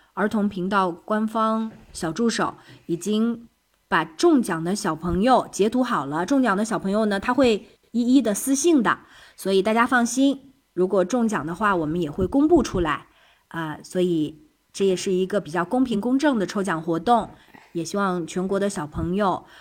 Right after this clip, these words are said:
<laughs> 对小助手说，“啊，刷屏太多了，大家先不要再刷屏了，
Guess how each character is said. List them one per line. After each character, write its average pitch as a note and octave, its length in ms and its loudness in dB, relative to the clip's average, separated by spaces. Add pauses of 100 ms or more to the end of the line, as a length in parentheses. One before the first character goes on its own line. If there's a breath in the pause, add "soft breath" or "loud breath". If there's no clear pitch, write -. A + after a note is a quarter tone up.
<laughs> - 760 0
对 C4+ 100 6
小 C#4+ 160 8
助 C#4 160 8
手 G#3 180 6
说 C4 360 6 (300 loud breath)
，“啊， - 200 -2 (160 loud breath)
刷 D#4 300 8
屏 D4 360 6
太 D4+ 280 6
多 C#4 280 6
了， C4 220 6
大 C#4+ 140 4
家 D#4+ 160 8
先 E4 260 6
不 C#4+ 100 4
要 D#4+ 240 10
再 C4 300 2
刷 C#4 240 8
屏 G#3+ 240 2
了， A#3 300 10